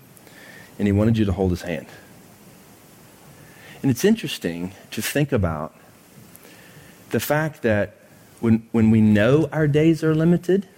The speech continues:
our minutes are limited, that the most important thing rises to the surface, right? When there's a health scare, we, we don't fritter away time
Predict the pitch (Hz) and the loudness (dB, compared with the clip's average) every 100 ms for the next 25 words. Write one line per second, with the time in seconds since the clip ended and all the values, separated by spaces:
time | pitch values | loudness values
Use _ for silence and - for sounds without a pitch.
0 | - - 113 117 131 151 143 123 123 151 | -14 -4 0 2 2 0 -2 -2 2 0
1 | 143 160 175 - - - - - - - | 0 0 0 -6 -20 -20 -20 -20 -20 -20
2 | - - - 127 123 123 120 143 139 139 | -20 -20 -8 -4 -2 4 4 4 0 -6
3 | - 131 - 131 117 101 107 110 101 - | -2 -2 -2 -2 0 0 -2 -4 -6 -6
4 | 95 - 87 - 82 - 156 - - - | -8 -4 -4 -6 -8 -4 -4 -4 -16 -20
5 | - - - - - - - - - - | -20 -20 -20 -20 -20 -20 -20 -20 -20 -20
6 | - - - - - - - - - 123 | -20 -20 -20 -20 -20 -20 -20 -12 -2 2
7 | 156 170 131 107 104 _ _ - - - | 2 2 0 -2 -4 _ _ -20 -20 -20
8 | - - - - - 135 135 139 - - | -20 -20 -14 -10 -4 0 0 -2 -12 -12
9 | - 110 101 87 85 - - - - - | -4 0 0 -2 -6 -18 -20 -20 -20 -20
10 | - - - - - - - - - - | -20 -20 -20 -20 -20 -20 -20 -20 -20 -20
11 | - - - - - - - - - - | -20 -20 -20 -20 -20 -20 -20 -20 -20 -20
12 | - - - - - - - 95 131 151 | -20 -20 -20 -20 -20 -20 -12 -6 -2 4
13 | 165 202 165 - - 160 147 123 110 110 | 4 4 2 -4 2 4 4 4 2 2
14 | 101 - 117 101 90 | 0 -2 0 0 -2